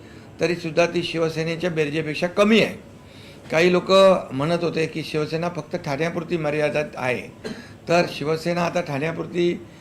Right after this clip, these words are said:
मर्यादित राहिली नाही, तर शिवसेना घराघरामध्ये चांद्यापासून बांद्यापर्यंत पोचलेली आहे, हे या निकालावरून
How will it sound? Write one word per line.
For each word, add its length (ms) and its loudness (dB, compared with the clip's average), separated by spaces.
मर्यादित 500 2
राहिली 300 2
नाही, 240 -2
तर 280 4
शिवसेना 540 -4
घराघरामध्ये 840 2
चांद्यापासून 680 2
बांद्यापर्यंत 640 2
पोचलेली 640 -4
आहे, 140 -4
हे 140 2
या 140 4
निकालावरून 720 0